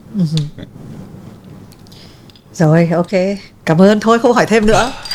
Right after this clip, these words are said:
Speaker 1: Ngoài một câu nữa,
Speaker 2: <laughs>
Speaker 1: đấy là
Speaker 2: Ủa?
Speaker 1: <laughs> Đấy là,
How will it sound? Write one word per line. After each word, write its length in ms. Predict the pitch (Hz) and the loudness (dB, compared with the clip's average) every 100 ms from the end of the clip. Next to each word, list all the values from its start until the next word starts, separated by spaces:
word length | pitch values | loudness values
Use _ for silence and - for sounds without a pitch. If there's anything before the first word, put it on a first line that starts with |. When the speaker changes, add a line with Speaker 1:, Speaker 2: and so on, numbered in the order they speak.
| - | -2
Speaker 1:
Ngoài 200 | 202 202 | 2 4
một 100 | 196 | 4
câu 140 | 247 233 | 4 6
nữa, 240 | 233 254 | 6 4
Speaker 2:
<laughs> 40 | 208 | 4
Speaker 1:
đấy 140 | 196 | 4
là 260 | 240 233 196 254 | 4 4 6 6
Speaker 2:
Ủa? 140 | 220 - | 6 4
Speaker 1:
<laughs> 40 | - 480 466 - 440 - - - - 622 605 403 - - | 4 0 0 0 -2 -4 -20 -14 0 2 4 0 -2 -2
Đấy 140 | 180 | 2
là, 280 | 202 214 190 | 4 4 0